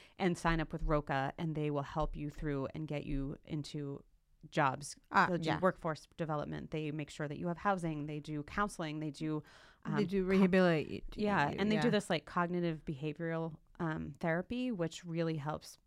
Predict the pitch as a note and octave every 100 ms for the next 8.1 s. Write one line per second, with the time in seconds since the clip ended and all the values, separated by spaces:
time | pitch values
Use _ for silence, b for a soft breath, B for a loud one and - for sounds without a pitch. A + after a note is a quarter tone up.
0 | _ _ - E3+ E3+ E3+ D#3 D3+ D#3+ D#3
1 | D3 D3 D#3 - D#3 D3+ D3+ D3+ D3 D3+
2 | E3+ E3+ D#3 D3 D3 D3+ - - D3+ C#3+
3 | - _ D3+ D3 D#3 - - - E3 D#3
4 | D3 - - F3 E3 B B G3+ G3+ B3
5 | A3 F#3 - - F#3 F3+ F3+ - E3 -
6 | D#3+ D#3+ D#3 D3 - D#3+ D#3+ D#3 D3+ D3+
7 | D3 - D3+ D3+ D3 - E3 D#3+ - D3+
8 | D3